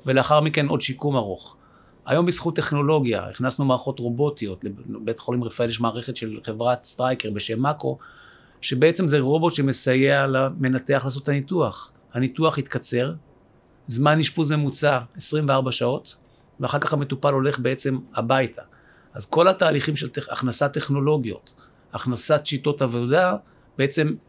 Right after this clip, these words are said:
נותנות על אותו הפלטפורמה יכולת לבצע הרבה יותר פעילות. ואני חושב שזה דברים שהטכנולוגיה מכניסה, שיטות עבודה מכניסות, ואז אתה מצליח בעצם לפתור את הדברים. אה,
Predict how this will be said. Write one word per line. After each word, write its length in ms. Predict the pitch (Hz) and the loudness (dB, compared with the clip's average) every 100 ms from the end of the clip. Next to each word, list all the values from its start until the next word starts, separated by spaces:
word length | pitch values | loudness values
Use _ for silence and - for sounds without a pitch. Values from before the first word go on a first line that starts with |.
| _ 131 | _ -6
נותנות 540 | 135 147 160 175 175 | -2 2 4 2 0
על 140 | 120 | -2
אותו 320 | 120 - 175 165 | -2 -2 2 2
הפלטפורמה 720 | 160 139 - 175 180 170 151 | 2 -4 0 0 2 2 0
יכולת 520 | 131 - 147 160 156 | 0 -2 0 0 0
לבצע 520 | 135 120 - 139 147 | -2 -2 -2 0 0
הרבה 240 | 135 120 123 | 0 -2 -2
יותר 260 | 123 123 117 | -2 -4 -2
פעילות. 440 | 123 131 151 - - - - - 123 | -2 0 -2 -4 -12 -20 -20 -10 -6
ואני 100 | 120 | -4
חושב 140 | 160 | -4
שזה 300 | 139 113 135 | -2 0 -2
דברים 280 | 120 123 143 | 0 -2 -2
שהטכנולוגיה 640 | 117 - - 110 147 175 | -4 -6 -4 0 2 2
מכניסה, 560 | 165 - 156 - 156 127 | 0 -2 0 2 2 0
שיטות 360 | 123 135 123 | -4 -6 -4
עבודה 320 | 107 107 131 | -6 -2 -2
מכניסות, 580 | 165 - 180 - 113 - - - _ _ 117 | -2 -4 -4 -2 -2 -4 -14 -20 _ _ 0
ואז 240 | 135 151 | 4 4
אתה 100 | 156 | 2
מצליח 440 | 135 - 139 147 | 0 0 0 0
בעצם 360 | 123 131 139 123 | 0 0 0 -2
לפתור 280 | 117 - 127 | -2 -4 -4
את 80 | 127 | -4
הדברים. 520 | 101 104 143 226 226 - - - _ _ _ - | -2 -2 0 0 -2 -8 -20 -20 _ _ _ -2
אה, 600 | 120 120 117 117 113 | 0 2 0 0 -2